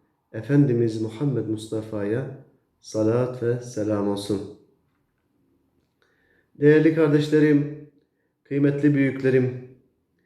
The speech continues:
Yüce Rabbimiz Celle Celaluhu insanı en güzel şekilde kainatın en üstün varlığı olarak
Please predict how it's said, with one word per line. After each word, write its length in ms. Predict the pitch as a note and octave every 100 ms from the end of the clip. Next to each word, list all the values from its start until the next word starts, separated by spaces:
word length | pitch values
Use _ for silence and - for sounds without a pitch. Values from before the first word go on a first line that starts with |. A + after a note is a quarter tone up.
| _ _ -
Yüce 280 | B2 C#3 D#3
Rabbimiz 640 | C#3+ C#3 C3+ C#3+ B2+ A2+
Celle 260 | C3+ C3
Celaluhu 1000 | B2 B2+ B2+ C#3+ C#3 C3+ C3 B2+ - - - _ _ _ -
insanı 800 | B2+ B2 - B2 C3+ D3 C#3+ - - _ _ _ _ C3
en 220 | D3 D3
güzel 400 | B2+ A#2 B2+ A#2
şekilde 960 | A2 A#2+ - A#2 G#2+ A2 G#2+ G#2+ - _ _ _ _ _ _ _ _ -
kainatın 880 | A2 A#2 C3+ C3 C3 D3 C#3 - -
en 480 | C#3 E3 E3 C#3 -
üstün 840 | C3 - - - D3+ C#3+ B2 G2
varlığı 580 | A2+ B2 A#2+ A#2 B2 A#2
olarak 480 | A2+ A#2 A2 G#2 -